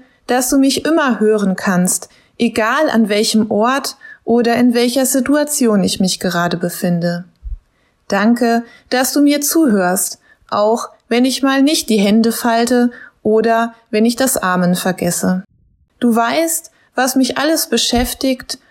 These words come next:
und sorgst für mich. Ich bitte dich für alle, die glauben, dass du ihre Gebete nicht erhören kannst. Zeige ihnen, dass dein Empfang auch für diese Menschen nicht abgebrochen ist.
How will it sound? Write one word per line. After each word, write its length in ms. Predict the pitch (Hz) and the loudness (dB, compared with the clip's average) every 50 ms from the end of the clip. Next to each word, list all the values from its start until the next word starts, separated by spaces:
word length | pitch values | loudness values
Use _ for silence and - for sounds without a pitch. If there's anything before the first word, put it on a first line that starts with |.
| _ _ _ | _ _ _
und 200 | - 233 240 254 | 0 0 2 2
sorgst 520 | 254 - 208 185 175 175 175 - - - | 0 0 0 -2 -2 -2 -4 -8 -10 -8
für 140 | - - 185 | -4 -4 -2
mich. 440 | 180 180 180 180 185 - - - - _ _ _ _ _ _ _ _ - _ | -2 -2 -4 -6 -8 -10 -16 -18 -20 _ _ _ _ _ _ _ _ -6 _
Ich 240 | - 247 240 - | -2 -2 -2 -2
bitte 280 | - 311 330 330 349 294 | -6 -6 -4 -2 -2 -2
dich 240 | 302 294 277 - - | 0 -2 -2 -2 -2
für 160 | 247 240 - | -2 -2 0
alle, 420 | - - 226 262 277 285 294 285 285 - - _ _ _ _ - | -2 -2 0 2 2 2 0 0 -4 -10 -18 _ _ _ _ -2
die 120 | 262 262 | -2 -2
glauben, 540 | 240 - 247 240 226 226 262 302 311 311 285 | -2 0 0 0 2 2 2 2 2 2 2
dass 220 | 254 254 262 254 - | 4 2 0 0 0
du 80 | 277 | 0
ihre 280 | 247 247 262 247 262 247 | 0 2 2 0 0 0
Gebete 520 | 240 262 240 - 254 277 302 302 - 262 | 0 -2 -2 0 -2 -2 -2 -2 0 2
nicht 260 | 240 240 262 247 254 | 4 4 2 2 0
erhören 520 | - 247 240 226 262 285 269 220 190 190 185 | 0 0 0 2 2 0 2 0 0 -2 -4
kannst. 600 | - - 208 185 185 185 185 - - - - - _ _ _ _ _ _ _ _ _ _ - | -4 -2 0 0 0 0 0 -2 -6 -8 -10 -18 _ _ _ _ _ _ _ _ _ _ -8
Zeige 420 | - - 240 226 226 247 254 240 | -4 -2 0 0 0 0 0 -2
ihnen, 540 | 254 - 247 247 247 247 247 254 254 247 247 - _ _ _ _ | 0 0 2 4 4 6 6 4 4 2 0 -8 _ _ _ _
dass 200 | - 214 220 220 | -2 -2 0 0
dein 200 | - 226 226 233 | 0 2 2 2
Empfang 720 | - 214 214 208 - - 254 233 247 262 269 277 285 285 285 | 2 2 0 0 -2 -2 0 2 2 4 4 2 2 0 -2
auch 240 | - 220 233 233 - | -2 -2 -2 -2 -2
für 180 | - 302 285 | -2 -2 -2
diese 300 | - 262 254 240 208 208 | 0 2 2 2 2 2
Menschen 600 | 208 190 180 175 175 175 - - 190 175 180 180 - _ _ _ _ _ - | 2 2 2 0 0 -2 -2 -2 -2 -2 -4 -6 -8 _ _ _ _ _ -2
nicht 300 | 214 226 247 240 - - | 0 0 0 0 -2 -4
abgebrochen 760 | 208 196 - - 190 180 - - - 170 170 - 190 185 | -4 -4 -4 -6 -8 -8 -8 -8 -8 -6 -4 -4 -4 -4
ist. 440 | - 180 170 165 - - - - - | -2 -4 -4 -4 -6 -8 -10 -14 -18